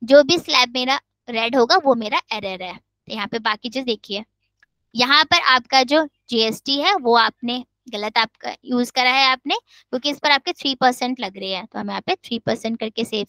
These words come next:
कर देंगे। So आपका on time ये ठीक हो जाएगा। अब आप देखेंगे कोई सा भी जो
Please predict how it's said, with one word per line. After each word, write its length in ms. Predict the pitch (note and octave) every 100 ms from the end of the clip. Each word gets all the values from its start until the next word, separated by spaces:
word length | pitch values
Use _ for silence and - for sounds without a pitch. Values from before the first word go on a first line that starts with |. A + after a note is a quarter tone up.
| -
कर 140 | G#3
देंगे। 280 | A3+ A#3 G4+ - _ _ _
So 100 | -
आपका 300 | A#3 A3+ B3+
on 180 | A3+ G#3+
time 240 | G#3+ A3
ये 100 | D4+
ठीक 220 | - C4
हो 60 | G3
जाएगा। 320 | - F3+ - B2
अब 200 | G#3 A#3
आप 100 | A3+
देखेंगे 380 | B3 C4 D#4 G4
कोई 220 | D#4 C#4+
सा 180 | D4 C#4+
भी 160 | C4 C4
जो 200 | C4